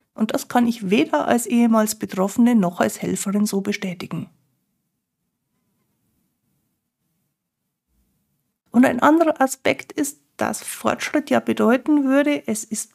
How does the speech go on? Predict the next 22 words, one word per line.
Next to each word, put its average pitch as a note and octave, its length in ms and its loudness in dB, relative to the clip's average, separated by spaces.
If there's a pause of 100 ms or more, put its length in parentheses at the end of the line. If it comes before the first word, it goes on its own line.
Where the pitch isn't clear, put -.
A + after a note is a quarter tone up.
(140)
besser, C4+ 500 2
wenn B3 140 4
man B3 340 2 (520)
ein F3 140 -12
kleines F#3+ 480 0
bisschen, - 480 -8
ein F#3 360 -10 (420)
winziges G#3+ 580 4
bisschen G3+ 580 -4
handlungsfähig E3+ 760 -2
erscheint, - 580 -4 (800)
trotz F#3+ 320 0
der E3+ 120 -2
Blockade. E3 600 -10 (2500)
Was F#4 160 2
Quatsch - 380 2
ist, F3+ 340 -2
weil - 160 2
die B3+ 160 0
Blockade C4 760 0 (600)
gerade E4 600 2 (140)
das C#4 520 2